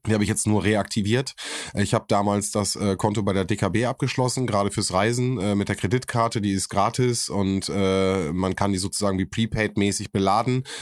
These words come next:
mit Geld und auch ins, ähm, ins, ins Saldo gehen.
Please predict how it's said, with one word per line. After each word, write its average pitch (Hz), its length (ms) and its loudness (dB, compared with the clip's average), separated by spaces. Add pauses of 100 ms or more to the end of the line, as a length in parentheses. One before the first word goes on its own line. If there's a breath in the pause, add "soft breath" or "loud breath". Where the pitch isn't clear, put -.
mit 110 220 0
Geld 113 380 0
und 98 280 0
auch 98 320 -2
ins, 90 420 -2
ähm, 92 480 0
ins, 90 340 -2
ins 90 260 -2
Saldo 120 320 0
gehen. 127 340 0